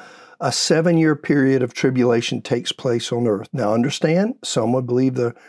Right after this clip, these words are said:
rapture would happen in the middle of the tribulation, and some believe it would take place at the end. However,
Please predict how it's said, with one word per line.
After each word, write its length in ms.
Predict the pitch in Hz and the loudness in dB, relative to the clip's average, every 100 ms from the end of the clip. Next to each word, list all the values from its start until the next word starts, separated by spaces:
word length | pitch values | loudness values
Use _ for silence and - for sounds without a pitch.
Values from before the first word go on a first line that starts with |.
| - | -12
rapture 360 | 139 139 - 156 | -4 -4 0 0
would 120 | 135 | 2
happen 300 | 127 127 127 | 2 0 2
in 140 | 135 151 | 2 2
the 60 | |
middle 260 | 165 185 160 | 4 4 2
of 80 | 113 | 0
the 80 | |
tribulation, 760 | 104 123 107 104 101 - - - _ _ - - _ _ _ 196 | -2 -4 -4 -4 -4 -6 -12 -16 _ _ -20 -20 _ _ _ -2
and 120 | 175 | 0
some 240 | 190 190 | 2 2
believe 240 | 165 151 135 | 4 4 4
it 100 | 117 | 2
would 140 | 120 | 0
take 200 | 123 98 | 0 0
place 300 | 120 104 - | 0 0 0
at 140 | 117 - | -6 -6
the 120 | 117 | -4
end. 460 | 127 98 95 113 - _ _ _ _ - | -2 -2 -2 -8 -20 _ _ _ _ -4
However, 640 | 160 156 107 90 135 | 0 2 2 0 -6